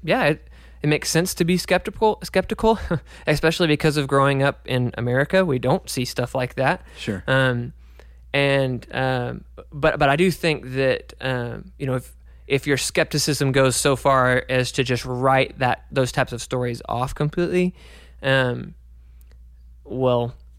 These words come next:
Speaker 1: you, you gotta delete a lot of stuff out of the Bible
Speaker 2: Sure.
Speaker 1: to make that worldview work, where it's just
Speaker 2: Yeah.
Speaker 1: like, "Oh, no, no, that could ever happen." It's like, well,
Speaker 2: <laughs>
Speaker 1: our entire faith is based on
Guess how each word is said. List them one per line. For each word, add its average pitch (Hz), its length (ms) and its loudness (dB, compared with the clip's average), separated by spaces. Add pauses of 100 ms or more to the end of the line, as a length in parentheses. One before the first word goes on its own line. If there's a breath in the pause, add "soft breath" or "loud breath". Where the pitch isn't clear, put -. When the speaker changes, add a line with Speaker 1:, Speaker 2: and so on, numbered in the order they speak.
(340)
Speaker 1:
you, - 120 -10
you 147 300 -6
gotta 151 280 4
delete 131 400 2
a 127 60 0
lot 131 240 4
of 127 100 2
stuff 131 280 0
out 127 180 4
of 120 60 0
the 123 100 0
Bible 123 540 2
Speaker 2:
Sure. - 220 0
Speaker 1:
to 139 60 4
make 131 280 2
that 127 320 2
worldview 127 500 2
work, 123 340 0
where 131 100 2
it's 117 80 -2
just 127 120 0
Speaker 2:
Yeah. 98 60 0
Speaker 1:
like, 120 100 -2
"Oh, 127 140 4
no, 123 140 2
no, 135 100 2
that 131 200 0
could 131 100 -4
ever 117 180 0
happen." 120 360 -2
It's 120 140 -8
like, 113 120 -6
well, 185 340 4
Speaker 2:
<laughs> - 20 -6
Speaker 1:
our 143 280 2
entire 170 380 2
faith 139 280 0
is 131 160 -6
based 135 300 2
on 120 280 2